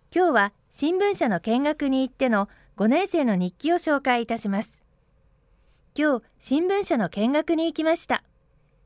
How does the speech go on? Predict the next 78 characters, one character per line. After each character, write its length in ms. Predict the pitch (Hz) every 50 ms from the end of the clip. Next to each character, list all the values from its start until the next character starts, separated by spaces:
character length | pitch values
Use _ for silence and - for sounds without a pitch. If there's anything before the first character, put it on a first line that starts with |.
| _ _ _ _ _ _
新 240 | - - 277 320 320
聞 180 | 349 349 349
社 140 | - 311 269
で 120 | 254 226
は、 220 | 196 190 180 185 - _ _ _ _ _
大 200 | - 285 359 381
き 140 | - - 311
な 180 | 262 226 190 185
印 180 | 196 220 240
刷 260 | 233 277 269 277 - -
機 80 | 220
や 140 | 208 185 165
ヘ 140 | 165 - 180
リ 100 | 240 254
ポ 160 | - 359 359
ー 40 | 349
ト 120 | 311 262
な 100 | 240 233
ど 100 | 220 202
が 120 | 190 180 175
あ 60 | 170
っ 20 |
て 320 | - _ - 160 147 - - _ -
驚 260 | 165 180 208 233 247
き 140 | - 269 240
ま 100 | 240 277
し 80 | - -
た。 120 | - - - _ _ _ _ _ _ _ _ _ _ _ _ _ _ _ _ _ _ _ _ _ _ _ _
新 260 | - - 262 311 311
聞 180 | 320 330 320 302
制 180 | - 330 330
作 220 | 320 302 277 - 226
で 120 | 226 214
は、 200 | 185 170 175 - _ _ _ _ _ _
暑 280 | 160 185 - - - -
く 120 | - 262
て 240 | - - 214 208 196
少 260 | - - - 285 294
し 240 | 302 - 254 240 233
臭 280 | - - - 294 330
い 40 | 370
場 140 | 294 302 285
所 100 | - 240
で 80 | 233 226
働 340 | 214 220 - 226 226 226
い 60 | 233 226
て 140 | 240 226
い 80 | 233 220
て、 240 | 226 214 220 220 - _ _ _ _ _ _ -
僕 220 | 214 277 285 -
た 160 | - 339 311
ち 100 | - 262
に 140 | 220 208 170
情 240 | - 180 185 214 262
報 100 | 277 285
を 80 | 294
的 240 | 294 - 190 - -
確 220 | - 226 226 - 285
に 140 | 294 311
伝 240 | - - - 294 294
え 40 | 302
る 80 | 294 285
た 140 | 302 285
め 100 | 277 269
に 180 | 247 214 220 220 _ _ _ _ _ 175
一 100 | 185 -
生 200 | - 285 302 349
懸 200 | - - 359 370
命 220 | 349 294 226 180
頑 200 | - 165 180 208
張 160 | 240 294 320
っ 0 |
て 200 | - - 302 285
い 40 | 277
る 140 | 302 294 285
ん 60 | 277
だ 100 | 254 240
な、 180 | 240 240 254